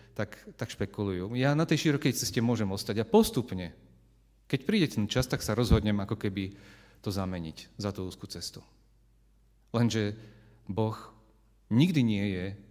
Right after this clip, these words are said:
ten, ktorý by prijímal, e, podmienky človeka. Je to Bo-, je to, e, je to človek, ktorý má prijať tie Božie podmienky. A z-, jedna z tých podmienok je skutočné,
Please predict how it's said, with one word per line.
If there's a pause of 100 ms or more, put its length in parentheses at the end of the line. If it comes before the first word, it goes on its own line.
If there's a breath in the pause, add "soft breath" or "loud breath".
(2000)
ten,
ktorý
by (760 loud breath)
prijímal,
e, (800)
podmienky
človeka. (840)
Je
to
Bo-,
je
to,
e,
je
to
človek,
ktorý
má
prijať
tie (140)
Božie
podmienky.
A
z-,
jedna
z
tých
podmienok
je (1400 soft breath)
skutočné,